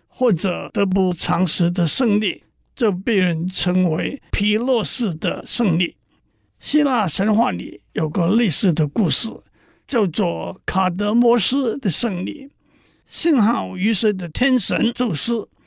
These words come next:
看上了凡间女子欧罗巴，宙斯化身为一头白色的公牛来到海边。当欧罗巴骑在他身上的时候，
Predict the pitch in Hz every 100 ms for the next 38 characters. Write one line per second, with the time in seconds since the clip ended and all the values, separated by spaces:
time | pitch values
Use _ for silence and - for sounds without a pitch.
0 | _ - - 247 185 220 185 180 170 143
1 | - 175 190 185 196 185 196 180 214 185
2 | 180 165 - 214 196 170 175 185 190 -
3 | _ _ _ _ _ _ _ 370 269 -
4 | 285 302 - 269 214 180 247 226 185 190
5 | 214 220 220 165 170 185 202 175 190 -
6 | 180 175 165 240 233 170 - - _ _
7 | - 180 175 185 170 156 - 196 143 208
8 | 220 - _ _ _ _ _ - 214 233
9 | 240 - 277 262 208 226 226 208 233 202
10 | - 233 302 233 180 185 - 254 214 226
11 | 180 147 - 143 214 -